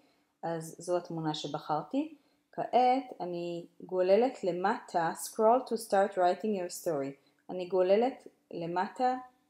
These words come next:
את הסיפור שלי, ומופיע לי, אה, סרגל עם מספר אפשרויות. אני יכולה לעלות לכאן, לכאן תמונה, טקסט, לינק, קישור, וידאו, פוטוגריד, שזה בעצם קולאז' של תמונות,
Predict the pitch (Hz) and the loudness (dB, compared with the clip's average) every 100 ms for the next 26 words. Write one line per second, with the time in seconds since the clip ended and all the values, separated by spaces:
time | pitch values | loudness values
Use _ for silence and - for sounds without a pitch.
0 | 180 175 175 156 - 127 165 226 254 381 | -8 -6 -6 -8 -10 -10 -6 -2 0 -2
1 | 381 _ _ - 208 208 208 254 262 285 | -4 _ _ -4 -2 -2 -2 2 4 4
2 | 285 311 311 _ _ _ - 180 175 175 | 2 -2 -6 _ _ _ -4 -2 -2 -4
3 | - 190 190 220 262 233 190 - 190 190 | -2 0 2 2 4 2 -2 -2 2 2
4 | 190 - 175 165 147 - - - 196 233 | 0 -2 0 0 0 -4 -12 -6 -2 4
5 | 226 233 220 208 214 - 196 196 - _ | 6 6 4 2 -4 -2 -2 -2 -8 _
6 | _ - 190 190 196 196 - 208 202 190 | _ -4 -2 0 0 0 -2 0 0 0
7 | 151 151 - _ 208 175 - - - - | -2 -4 -12 _ 2 2 2 -14 -14 -6
8 | 190 202 214 180 - _ 180 - 226 196 | -2 2 0 -2 -8 _ -16 -6 -2 -2
9 | 165 175 220 196 156 139 - - - _ | -2 -4 -4 -4 -4 -6 -10 -20 -20 _
10 | - - 233 269 220 185 180 160 - 170 | -6 0 2 2 2 2 2 0 -6 -6
11 | 170 175 180 185 196 196 - 185 175 190 | -2 0 0 0 -2 -4 0 2 6 6
12 | 208 202 202 170 156 175 285 - | 4 -6 -8 -8 -2 0 0 -2